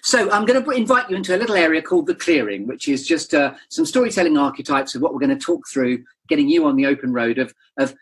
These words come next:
who you are, you know, getting you to fly your kite metaphorically, uh,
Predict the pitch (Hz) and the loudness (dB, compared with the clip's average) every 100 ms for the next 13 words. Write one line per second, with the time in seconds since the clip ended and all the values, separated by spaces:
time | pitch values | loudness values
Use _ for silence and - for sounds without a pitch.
0 | _ - 262 190 127 120 120 - - - | _ 0 2 2 0 0 0 -2 -6 -6
1 | 127 170 147 135 139 - - 196 180 143 | -2 2 2 0 -2 -10 -2 0 2 -2
2 | - 131 131 123 120 - 131 127 123 127 | -4 -4 -4 -4 -8 -6 -2 -2 -2 -6
3 | 117 117 _ - | -6 -6 _ -14